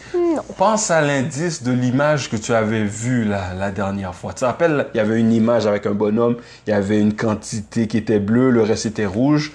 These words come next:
Speaker 2: Il y avait un chiffre écrit, ça va te donner une idée ?
Speaker 1: Soixante-douze point deux pour cent du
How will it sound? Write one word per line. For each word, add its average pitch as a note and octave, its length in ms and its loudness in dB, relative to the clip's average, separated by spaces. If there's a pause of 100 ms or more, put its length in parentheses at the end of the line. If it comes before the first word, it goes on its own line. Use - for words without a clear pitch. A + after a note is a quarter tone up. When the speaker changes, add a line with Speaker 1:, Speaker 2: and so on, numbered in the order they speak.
(340)
Speaker 2:
Il A2+ 60 -2
y G#2+ 40 2
avait A#2+ 160 0
un A#2+ 140 2
chiffre D3 420 -2
écrit, C3+ 420 -4 (220)
ça G#2+ 160 -2
va G#2 100 0
te G#2 120 -8
donner G#2+ 340 -2
une A2 200 -2
idée ? C3 240 -4 (400)
Speaker 1:
Soixante-douze F4+ 2000 0 (800)
point C4 360 2
deux A#3+ 1120 -4 (920)
pour D4 220 0
cent D4 320 -8 (1200)
du A#3 520 -4